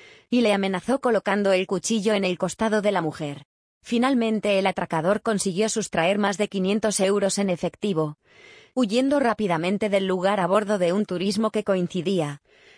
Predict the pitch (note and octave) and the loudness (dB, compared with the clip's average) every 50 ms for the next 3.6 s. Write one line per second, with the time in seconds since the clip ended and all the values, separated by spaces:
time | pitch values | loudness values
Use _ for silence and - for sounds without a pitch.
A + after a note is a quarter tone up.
0 | - _ _ - - A#3 A3 G#3+ B3+ B3+ B3+ A3+ G3 - G3 F3+ - F3+ G3 F#3 | -20 _ _ -4 -2 0 0 0 0 0 0 0 0 -2 -4 -2 0 -2 -2 0
1 | F#3+ G3 F#3 - G3+ F3+ - E3 D3+ - - G3 G3+ G3+ G#3 G3 - - G3+ F#3+ | -2 -4 -4 -4 -4 -4 -4 -4 -4 -2 -2 0 0 0 0 0 0 -2 -2 0
2 | F#3+ F#3 F3+ - G3+ F#3+ F3 E3+ E3+ E3+ D#3+ D#3 F3 G3 G3 G3 F#3 - G#3 F#3 | -2 -4 -2 -2 0 0 0 0 0 0 0 0 0 0 0 0 -2 -2 -4 -2
3 | - E3+ D#3 - F#3+ F3+ E3+ D3+ C#3+ C#3+ - - | -2 -2 0 2 2 2 2 2 -2 -4 -6 -10